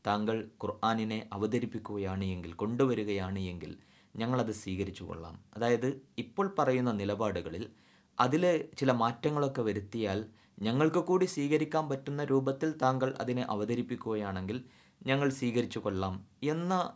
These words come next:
ചില ആവശ്യങ്ങൾ, ചില വർത്തമാനങ്ങൾ, ചില ഡിമാൻഡുകൾ അവരിൽ നിന്നുണ്ടാകുന്നുണ്ട്. അല്ലാഹു സുബ്ഹാനഹു വ തആല അതിന് മറുപടി പറയുന്നുണ്ട്. അതിൽ അല്ലാഹു സുബ്ഹാനഹു വ തആല പറയുന്നത്, "വത്ലു മാ ഊഹിയ ഇലൈക മിൻ കിതാബി റബ്ബിക്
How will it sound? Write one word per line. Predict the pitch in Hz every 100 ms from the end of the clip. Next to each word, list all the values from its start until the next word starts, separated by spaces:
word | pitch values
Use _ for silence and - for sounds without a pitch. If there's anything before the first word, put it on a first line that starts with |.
| -
ചില | 139
ആവശ്യങ്ങൾ, | - 110 110 104 107 95 85
ചില | 107 110
വർത്തമാനങ്ങൾ, | 104 101 117 104 98 95 95 98 - - _ -
ചില | 107
ഡിമാൻഡുകൾ | 104 107 120 113 95 85 87 -
അവരിൽ | 104 104 107
നിന്നുണ്ടാകുന്നുണ്ട്. | 104 98 87 87 85 82 80 - - _ _ _ _ -
അല്ലാഹു | 104 120 120
സുബ്ഹാനഹു | 120 107 104 117 110
വ | 101
തആല | 101 104 98 95 - _ _ _ _ 104
അതിന് | 104 113 113 113 101
മറുപടി | 101 101 110 107
പറയുന്നുണ്ട്. | 90 87 85 85 80 - - _ _ _ _ -
അതിൽ | 147 160
അല്ലാഹു | 165 156 131 139 151
സുബ്ഹാനഹു | 147 139 139 147 147
വ | 139
തആല | 139
പറയുന്നത്, | 127 123 120 120 117
"വത്ലു | 117 131 - 180 175 -
മാ | 135 139 -
ഊഹിയ | 123 123 143 139
ഇലൈക | 123 120 120 131 131
മിൻ | 120 110 104
കിതാബി | 107 120 120 107
റബ്ബിക് | 101 98 98 101